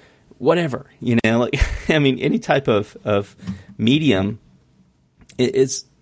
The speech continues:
easy to get lost in as a kid. And I used to do that with baseball cards, and I did that, I did that with, with notebooks, and I did that with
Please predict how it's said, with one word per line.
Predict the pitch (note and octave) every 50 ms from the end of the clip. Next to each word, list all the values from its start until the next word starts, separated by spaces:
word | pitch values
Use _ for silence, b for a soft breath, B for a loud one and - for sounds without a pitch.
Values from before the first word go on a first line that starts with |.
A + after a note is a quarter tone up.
| _ _ _ _ _ _ -
easy | D3 E3 F3+ E3 D#3+ F3
to | C#3
get | B2+ C#3 B2+
lost | B2 B2 B2 C#3 C#3+ - -
in | G#2 -
as | - - -
a | -
kid. | - - F3 G#3 F3 A#2 - B2 - - - b b b b b b b b b _ _ _ _
And | - B2 A#2+ B2+
I | B2+
used | C#3 C#3 -
to | - A#2+
do | - - - D3+ F#3+ G#3
that | G3 C#3 A2+
with | G2 - -
baseball | - G2 F#2+ - - G2
cards, | - - G2 F#2 - G2 C3
and | A2+ A2
I | A2
did | A2 - D3 D#3 D#3
that, | D#3 C#3 - - - - G#2
I | G#2+ G#2+
did | G#2+ - D3+ D#3+ -
that | - B2 B2 A2
with, | G2+ F#2+ G2 -
with | - G2+ F#2+ - -
notebooks, | - A#2 A2 G#2+ A2+ A#2 A2+ A2+ G2+ F#2+ - - - - -
and | G#2 G2+
I | G#2+
did | A2+ - B2+ C3 -
that | A#2+ G#2 - - -
with | F#2 F2